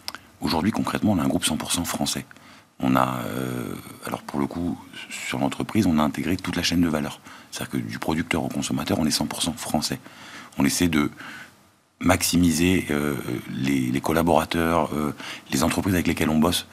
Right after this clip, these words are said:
que ce soit français. Aujourd'hui, concrètement, on vient répo-, répondre à une problématique française.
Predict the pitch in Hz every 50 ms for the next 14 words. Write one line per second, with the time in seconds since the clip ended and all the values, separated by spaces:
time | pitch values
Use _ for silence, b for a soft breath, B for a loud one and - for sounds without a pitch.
0 | - - - - - - 92 87 - - - 80 78 - - 76 - B B B
1 | B B B 69 64 65 78 80 - 71 - - - 85 95 95 76 76 82 80
2 | 78 76 - 76 69 78 78 73 69 - 95 92 85 80 73 73 - - - -
3 | 65 69 73 - - - - - 78 78 - 76 69 62 55